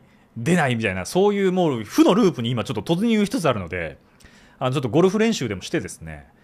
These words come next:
えー、汗をかこうかなと。そう、最近ようやくね、あの、お尻の、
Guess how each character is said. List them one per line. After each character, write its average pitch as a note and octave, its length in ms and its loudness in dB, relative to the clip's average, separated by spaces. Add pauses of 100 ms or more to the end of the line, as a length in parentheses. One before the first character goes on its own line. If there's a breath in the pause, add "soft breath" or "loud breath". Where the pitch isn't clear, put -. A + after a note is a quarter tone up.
(380 soft breath)
え G#2 360 -2
ー、 - 40 -4
汗 - 160 -2
を F#2 80 -2
か G#2+ 140 -8
こ A#2 100 -4
う F#2 40 -4
か E2 100 -10
な D2 120 -14
と。 - 160 -20 (340)
そ - 100 -2
う、 - 40 -2
最 D#4+ 200 2
近 D#4 200 -2
よ D4 140 4
う D#4 60 4
や C4+ 80 2
く C#4+ 80 -6
ね、 A2+ 360 -2
あ C#3 100 -2
の、 D3 120 -4
お E3 60 0
尻 A3+ 200 -2
の、 G#3+ 340 0